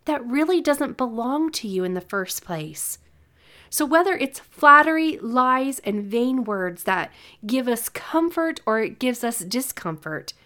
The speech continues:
it hits our core fears of failing, of not being good enough or worthy enough,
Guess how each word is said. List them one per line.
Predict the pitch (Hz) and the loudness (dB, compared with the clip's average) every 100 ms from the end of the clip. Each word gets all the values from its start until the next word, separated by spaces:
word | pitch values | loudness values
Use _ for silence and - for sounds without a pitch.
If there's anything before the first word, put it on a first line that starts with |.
| _ - _ _ _ - | _ -20 _ _ _ -6
it | 254 - | -6 -6
hits | - 381 403 - - _ _ | -4 -2 -2 -6 -10 _ _
our | 233 240 | 0 0
core | - 269 254 | -4 -4 -4
fears | 247 - 233 220 240 339 339 - _ _ _ - | -4 -6 -2 0 0 -2 -4 -8 _ _ _ -2
of | 202 190 | -2 -2
failing, | - 240 240 269 294 330 370 359 _ _ _ - | -4 0 0 0 0 2 0 -2 _ _ _ -8
of | 226 240 | -2 0
not | 247 262 - | 0 0 -2
being | 294 226 - | 0 0 -4
good | - 208 | -6 -4
enough | 262 285 330 381 - - - | -2 0 0 0 -4 -10 -4
or | 233 - - | -4 -4 -10
worthy | 196 214 226 254 311 | -6 -4 -2 0 0
enough, | 330 320 339 403 - | 0 0 0 -2 -6